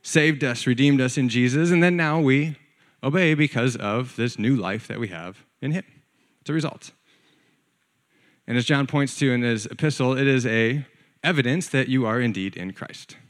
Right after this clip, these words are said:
if you have this desire to obey him. And we're not gonna do so perfectly, but it will be a consistent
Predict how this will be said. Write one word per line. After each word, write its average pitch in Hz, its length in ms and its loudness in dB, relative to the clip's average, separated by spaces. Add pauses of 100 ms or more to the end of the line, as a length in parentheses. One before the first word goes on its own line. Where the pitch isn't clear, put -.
(120)
if 113 140 -8
you 110 80 -6
have 104 140 -2
this 104 100 -2
desire 95 400 -4
to 98 200 -4
obey 95 220 -4
him. 104 260 -4 (500)
And 120 100 -2
we're 143 60 4
not 151 120 2
gonna 139 120 0
do 139 100 2
so 135 160 2
perfectly, 139 640 0
but 117 180 0
it 117 140 2
will 120 140 -2
be 117 360 -2
a 117 80 -8
consistent 139 1000 -2